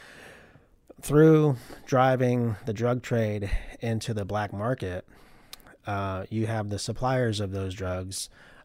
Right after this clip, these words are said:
Um, you know, you have this sort of self-selection effect of the, you know, the, the worst kind of folks, the people who have the biggest capacity for violence and doing bad stuff to other people, uh, become the suppliers there.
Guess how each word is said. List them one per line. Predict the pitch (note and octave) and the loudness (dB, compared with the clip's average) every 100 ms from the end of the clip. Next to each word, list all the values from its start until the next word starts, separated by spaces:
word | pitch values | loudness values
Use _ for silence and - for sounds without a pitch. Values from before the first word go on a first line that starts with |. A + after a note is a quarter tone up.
| - | -12
Um, | G2 F#2 F2+ F2+ F2+ F2 - - | -8 -6 -6 -6 -6 -10 -12 -16
you | - A2+ | -10 -6
know, | G2 | -6
you | G#2+ A2+ A2+ | -4 -2 0
have | G#2+ | 0
this | G#2 | -2
sort | - A2 | -2 -2
of | - | 0
self-selection | - C3 - A2 A2+ B2 - G2 F#2 - | 2 2 2 -2 -2 -4 -4 -6 -6 -8
effect | G#2 G2+ F2 - - - | -8 -8 -10 -10 -18 -8
of | G#2+ G2+ F#2+ F#2+ - - | -4 -2 -2 -6 -12 -6
the, | A2 G2+ G2 G2 | -4 -2 -4 -6
you | A#2 | -4
know, | A2+ G#2 | -4 -4
the, | G#2 G#2 G2+ | -6 -6 -6
the | G#2+ A2 | -4 -2
worst | A2 C3 - - | 2 2 2 -2
kind | C3+ A2+ | 0 0
of | - | -2
folks, | B2 A2 - - | -2 -2 -4 -8
the | G#2 | -10
people | F2+ - - A#2+ | -6 -4 -2 0
who | A2+ | 0
have | A2 | 0
the | G#2 | -4
biggest | G2 A#2+ B2+ - | -2 0 0 -2
capacity | A#2 A#2 A2 - A2 | -4 -2 -4 -4 -6
for | - G2+ | -6 -8
violence | F#2+ G#2 G#2 G2 G2 | -4 -4 -4 -6 -8
and | G2+ | -8
doing | G2 G2 F#2 | -6 -6 -6
bad | F#2 F#2 | -6 -8
stuff | - F#2 F2 | -8 -10 -10
to | F#2+ | -10
other | F2+ | -8
people, | F2+ C#3+ F2+ F2 - - - - - - | -2 -2 -2 -8 -10 -20 -20 -20 -20 -10
uh, | - G2+ F#2+ | -4 -4 -4
become | G2+ G#2 A#2 | -4 -2 0
the | B2 | 0
suppliers | C#3 C3 D#3 B2+ F#2 | -2 0 0 0 -2
there. | F2+ - | -8 -10